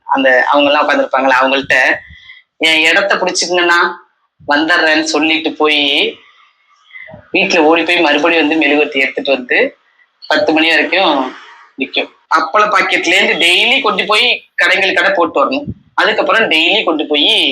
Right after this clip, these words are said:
போய் பழச மறுநாள் கொண்டு போகும்போது முத நாள் போட்டது, பல, முந்தா நேத்து போட்டதெல்லாம் ஓடலைன்னா அதை எடுத்துட்டு திரும்ப இதை போட்டு வரணும். ரெண்டு நாள் வரைக்கும் தான் அங்க, அங்க அப்படிதான் பேசியிருப்போம். ஏன்னா வத்தல்லாம் போட்டோம்னா சீக்கிரம் வீணா போறோம்,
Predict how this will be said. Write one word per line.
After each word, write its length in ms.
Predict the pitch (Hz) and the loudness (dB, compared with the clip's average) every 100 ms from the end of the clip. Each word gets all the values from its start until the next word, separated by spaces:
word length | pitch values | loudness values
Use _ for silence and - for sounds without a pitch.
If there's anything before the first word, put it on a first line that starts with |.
| 135 135 _ | -2 -6 _
போய் 480 | 190 202 165 156 - | -2 0 0 -4 -2
பழச 440 | 196 226 254 196 | 0 0 0 -2
மறுநாள் 480 | 165 202 214 190 143 | 0 0 2 0 0
கொண்டு 220 | - 190 | -2 -2
போகும்போது 500 | 180 180 165 359 381 - - - _ | 0 0 0 0 -2 -6 -16 -18 _
முத 280 | - 202 294 | 0 2 4
நாள் 220 | 294 226 | 2 2
போட்டது, 460 | - 294 185 220 226 | 0 0 0 0 0
பல, 180 | 202 196 | 0 0
முந்தா 320 | 190 202 220 | 2 0 0
நேத்து 220 | 240 185 | 0 -2
போட்டதெல்லாம் 480 | 170 196 180 185 247 | 0 2 2 2 2
ஓடலைன்னா 440 | 185 220 208 175 262 | 2 2 2 2 2
அதை 240 | 160 160 | 2 2
எடுத்துட்டு 420 | 202 - 233 320 | 0 -2 -6 -6
திரும்ப 280 | - 302 302 | -4 -2 0
இதை 120 | 175 | -2
போட்டு 340 | - 160 - 135 | -2 -2 0 -4
வரணும். 200 | - _ _ | -4 _ _
ரெண்டு 180 | - 175 | -2 2
நாள் 200 | 180 208 | 4 2
வரைக்கும் 280 | 185 165 170 | 0 -2 0
தான் 120 | 214 | 0
அங்க, 260 | 175 139 131 _ _ _ | 2 0 -4 _ _ _
அங்க 420 | - 160 143 147 - | -2 0 0 -2 -4
அப்படிதான் 280 | 165 185 220 | -2 0 0
பேசியிருப்போம். 520 | 202 196 196 - - - | 0 0 -2 -4 -4 -2
ஏன்னா 180 | 180 196 190 - - - - | 0 0 -2 -8 -14 -8 -2
வத்தல்லாம் 460 | 165 247 220 220 | 0 2 2 2
போட்டோம்னா 300 | 214 208 196 | 2 2 0
சீக்கிரம் 340 | 202 226 214 190 | 0 0 0 0
வீணா 180 | 196 | 0
போறோம், 320 | 190 180 160 | 2 2 2